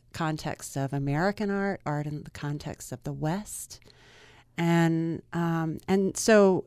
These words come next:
if we're interested in thinking about what's on the m-, sort of the margins or the fringes,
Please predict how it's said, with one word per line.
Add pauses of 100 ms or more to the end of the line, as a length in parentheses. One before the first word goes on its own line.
if
we're
interested
in
thinking
about
what's
on
the
m-, (120)
sort
of
the
margins
or
the
fringes,